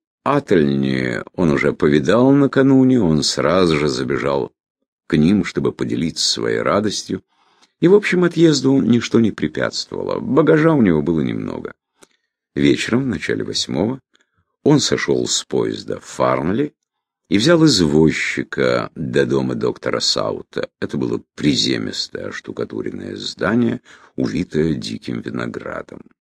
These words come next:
Его ввели в приёмную. За письменным столом сидел старик.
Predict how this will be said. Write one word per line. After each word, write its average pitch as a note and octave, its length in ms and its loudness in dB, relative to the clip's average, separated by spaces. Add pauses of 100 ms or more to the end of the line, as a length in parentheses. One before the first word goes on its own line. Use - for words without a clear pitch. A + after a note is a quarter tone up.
(640)
Его B1 220 2
ввели C2 360 -2
в - 160 -18
приёмную. G#1+ 800 -6 (720)
За B1 240 0
письменным C#2+ 600 -2
столом D#2 480 -2
сидел C2+ 440 -2
старик. B1+ 680 -4